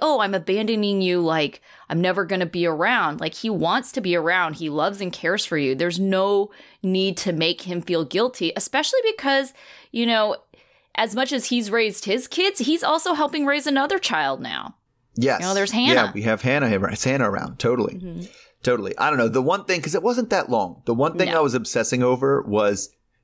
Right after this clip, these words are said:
Speaker 2: did he pick her up in the U S? Like, I'm pretty sure he drove to, like, San Diego.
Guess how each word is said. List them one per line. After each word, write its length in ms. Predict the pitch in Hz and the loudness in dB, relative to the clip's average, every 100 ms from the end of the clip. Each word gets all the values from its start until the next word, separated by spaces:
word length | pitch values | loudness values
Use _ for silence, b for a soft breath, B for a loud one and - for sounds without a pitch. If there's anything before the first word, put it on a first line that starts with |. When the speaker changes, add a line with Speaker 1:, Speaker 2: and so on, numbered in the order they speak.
| _ 101 | _ -2
Speaker 2:
did 260 | 127 123 | 0 2
he 180 | - 320 | 2 0
pick 240 | 330 302 190 | 0 0 2
her 120 | 143 | 2
up 220 | 135 - - | 2 0 -4
in 140 | 120 | 0
the 80 | 123 | 2
U 260 | 110 110 95 | 4 4 4
S? 480 | 90 120 - - - _ _ - | 2 -2 -4 -4 -8 _ _ -4
Like, 160 | 110 - | -2 0
I'm 140 | 131 | -2
pretty 240 | - 294 | 0 2
sure 200 | 277 147 120 | 2 2 2
he 100 | 113 | 0
drove 400 | 95 101 98 - | 2 4 2 2
to, 100 | 101 | 0
like, 140 | 101 - | 0 0
San 160 | 95 | 0
Diego. 540 | 90 82 - - - | 2 2 2 -2 -4